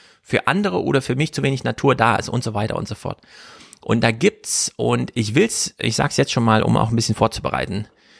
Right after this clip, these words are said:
äh, Inge Auerbacher hat die Rede zum Gedenken der Opfer des Holocausts oder des Nationalsozialismus, wie es formal heißt, im Bundestag gehalten. Daraus gucken wir gleich einen Ausschnitt. Aber, weil das jetzt sozusagen, sie gibt eine Antwort auf,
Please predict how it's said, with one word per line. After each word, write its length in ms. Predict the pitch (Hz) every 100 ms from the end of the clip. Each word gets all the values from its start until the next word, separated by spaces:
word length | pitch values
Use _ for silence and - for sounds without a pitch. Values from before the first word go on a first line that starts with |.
| _ -
äh, 340 | 95 92 95 - _
Inge 520 | 131 139 139 139 135 _ _ _
Auerbacher 760 | 90 113 90 - - - - 110
hat 180 | - 95
die 80 | 101
Rede 480 | 98 101 107 104 104
zum 540 | - 101 101 104 104
Gedenken 680 | 98 95 101 104 104 104 101
der 140 | -
Opfer 300 | - - 98
des 160 | 101 -
Holocausts 760 | 107 104 101 95 98 - - -
oder 200 | 98 95
des 140 | -
Nationalsozialismus, 840 | 98 98 98 101 - 101 104 107 -
wie 60 |
es 100 | 104
formal 380 | - 104 101 101
heißt, 180 | 101 -
im 60 | 104
Bundestag 380 | 131 120 - -
gehalten. 280 | - - 101
Daraus 480 | 110 123 120 135
gucken 180 | - 139
wir 60 | 127
gleich 220 | 117 117
einen 80 | 117
Ausschnitt. 380 | 110 - 101 _ _ - - - - - - -
Aber, 420 | 107 117 73 113 - - _ _
weil 140 | 101 104
das 180 | 117 123
jetzt 160 | 104
sozusagen, 440 | 110 113 104 104 101
sie 160 | 127
gibt 220 | 151 - -
eine 60 |
Antwort 420 | 127 170 104 95 -
auf, 380 | 107 107 -